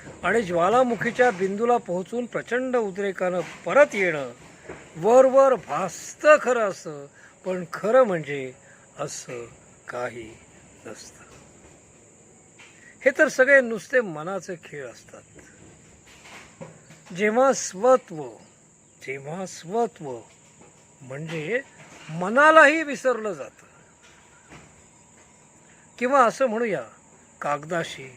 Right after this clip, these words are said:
त्या विचारांशी, त्या तेव्हाच्या कृतीशी, किंवा असं म्हणूया, कागदाशी, त्या विचारांशी, त्या तेव्हाच्या कृतीशी तन मन एकरूप होतं, तेव्हा चित्र असो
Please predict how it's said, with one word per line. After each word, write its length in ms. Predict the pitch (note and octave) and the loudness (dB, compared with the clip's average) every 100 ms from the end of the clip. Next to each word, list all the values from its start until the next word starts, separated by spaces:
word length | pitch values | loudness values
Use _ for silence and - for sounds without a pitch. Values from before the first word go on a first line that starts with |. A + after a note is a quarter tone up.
| - - - - | -20 -20 -18 -8
त्या 120 | E3+ | -8
विचारांशी, 960 | B2 A#2+ F#3+ F#3 C#3+ A#2+ - A2 G#2+ - - - | -8 -10 -6 -4 -4 -8 -16 -18 -20 -20 -20 0
त्या 80 | B3+ B3 | 0 2
तेव्हाच्या 440 | F#3+ F#3 G#3 G#3+ | -2 -4 -6 -8
कृतीशी, 560 | F#3 C#3+ B2 - - - - - _ - _ - - - _ | -10 -14 -20 -18 -18 -18 -20 -20 _ -20 _ -20 -20 -20 _
किंवा 220 | A2+ B2 | -18 -14
असं 200 | A#2 - | -16 -12
म्हणूया, 320 | E3 F3+ D3+ A#3+ - - - - | -10 -8 -8 -10 -12 -20 -20 -4
कागदाशी, 600 | D3 C#3+ G3+ G3+ - C4 | -4 -2 0 0 -2 -2
त्या 180 | G#3+ | 0
विचारांशी, 720 | E3 D3+ - A3 A3+ G#3+ - B3 | 0 -4 -4 -2 -2 -4 -10 -6
त्या 160 | G3+ F3 | -6 -6
तेव्हाच्या 440 | D#3 D3 G3 F3+ E3+ | -10 -10 -12 -10 -12
कृतीशी 720 | - D3+ A#3 G3 - A#2+ - - - - - - | -12 -16 -12 -12 -14 -20 -20 -20 -20 -20 -12 4
तन 280 | B3 C#4 G#3+ | 6 6 0
मन 280 | G3 C4 A3+ | 0 0 0
एकरूप 460 | E3 - C#4+ D#4+ | -4 -8 -4 -4
होतं, 400 | G3 G3+ E3+ C3+ A#2+ _ - - _ | -4 -4 -6 -8 -12 _ -20 -20 _
तेव्हा 380 | C#3 C#3 D3 C3+ A2 - _ - - - - - - - - - - - - - - | -10 -8 -6 -6 -10 -18 _ -20 -20 -20 -20 -20 -20 -20 -20 -20 -20 -20 -20 -18 -10
चित्र 380 | G#3+ - A3+ | -10 -4 0
असो 440 | E3 C3+ - B2 | 0 -2 -12 -16